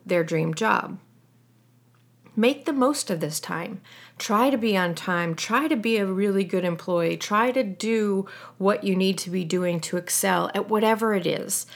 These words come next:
that you're doing, even if it's not something you're totally in love with. And what this is going to do, one, it's gonna teach you some discipline and get you in the mindset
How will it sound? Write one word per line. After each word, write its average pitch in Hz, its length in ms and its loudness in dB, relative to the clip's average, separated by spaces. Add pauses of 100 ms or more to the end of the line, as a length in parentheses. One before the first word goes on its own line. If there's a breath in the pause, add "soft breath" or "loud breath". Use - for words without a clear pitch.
(160 loud breath)
that 180 240 -2
you're 180 80 -2
doing, 170 440 -4
even 277 360 0
if 294 160 -2
it's 262 220 0
not 196 260 0
something 170 380 -4
you're 175 100 0
totally 170 480 0
in 190 140 0
love 247 180 0
with. - 180 -10 (640 loud breath)
And 190 160 2
what 233 220 2
this 240 220 0
is 208 120 -2
going 185 320 0
to 185 120 -8
do, 214 360 2
one, 226 360 2
it's - 140 -4
gonna 214 180 0
teach 196 260 -4
you 196 80 -2
some 175 200 -2
discipline 180 760 -4 (440 loud breath)
and 170 420 -2 (960 loud breath)
get 254 320 2
you 220 380 0 (120)
in 190 160 2
the 180 80 4
mindset 190 880 2